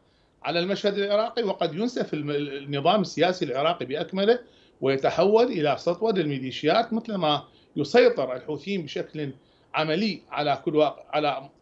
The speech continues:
أجزاء كبيرة من، من، من، من، من، من اليمن، مثل ما يسيطر حزب الله على كل النفوذ السياسي في إيرا-، في، في، في لبنان،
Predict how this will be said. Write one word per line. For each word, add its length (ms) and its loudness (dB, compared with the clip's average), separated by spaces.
أجزاء 260 -2
كبيرة 460 0
من، 180 0
من، 180 -2
من، 200 2
من، 840 0
من، 260 2
من 140 6
اليمن، 460 4
مثل 240 -2
ما 160 4
يسيطر 520 4
حزب 360 -6
الله 520 0
على 300 0
كل 160 -8
النفوذ 400 -6
السياسي 500 -2
في 180 -16
إيرا-، 360 -8
في، 260 -6
في، 180 -4
في 180 -4
لبنان، 460 2